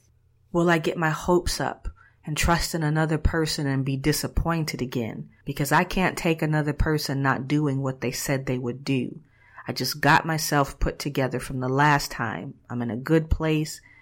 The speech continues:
And if that happens again, I don't know if I'll be able to recover this time.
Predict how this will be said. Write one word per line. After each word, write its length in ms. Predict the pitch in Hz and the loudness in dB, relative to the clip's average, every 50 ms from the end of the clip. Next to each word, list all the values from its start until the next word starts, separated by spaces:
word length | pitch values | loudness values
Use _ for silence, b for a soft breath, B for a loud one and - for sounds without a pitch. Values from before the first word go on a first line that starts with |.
| b b b b b b - | b b b b b b -12
And 100 | - 143 | -8 -6
if 120 | 139 139 | -6 0
that 160 | - 156 151 143 | 2 2 2 4
happens 500 | - 170 156 156 156 - 151 147 143 143 | 4 4 4 4 4 2 -2 -2 -2 -2
again, 340 | 135 131 139 135 131 127 - - | -4 -2 -2 -2 -2 -2 0 0
I 100 | - 147 | 0 2
don't 220 | 165 165 151 147 | 2 0 0 0
know 200 | 151 156 156 147 | 2 2 2 2
if 120 | 143 - - - | 0 0 2 2
I'll 140 | 143 143 | 2 2
be 260 | 139 147 135 139 135 139 | 2 0 0 0 0 0
able 160 | 143 143 131 | 0 -2 -6
to 180 | 135 - 139 | -6 -6 -6
recover 500 | 127 135 131 131 - - 151 147 143 127 | -4 -6 -6 -6 0 0 0 0 0 -4
this 240 | 120 120 - 123 - - | -4 -4 -8 -10 -8 -10
time. 460 | - - 117 - - - - 151 156 | -8 -8 -8 -8 -8 -10 -12 -14 -14